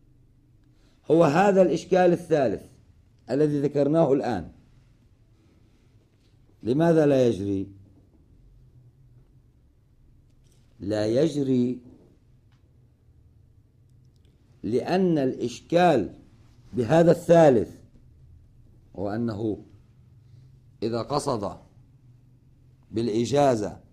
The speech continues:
ما قصد البايع لزم الخلف. طيب، اترك هذا، نقول يقصد غيره، يعني أن يصح عن المالك،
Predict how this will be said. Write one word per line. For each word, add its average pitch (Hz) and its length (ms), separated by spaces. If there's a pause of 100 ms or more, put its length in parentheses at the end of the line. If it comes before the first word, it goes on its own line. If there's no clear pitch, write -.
(140)
ما 123 220
قصد 165 400
البايع 165 760
لزم 139 300
الخلف. 120 520 (720)
طيب، 131 260
اترك 151 360
هذا، 101 300 (260)
نقول 151 400
يقصد 180 640 (680)
غيره، 127 560
يعني 135 500
أن 196 120 (320)
يصح 185 480
عن 185 140
المالك، 165 600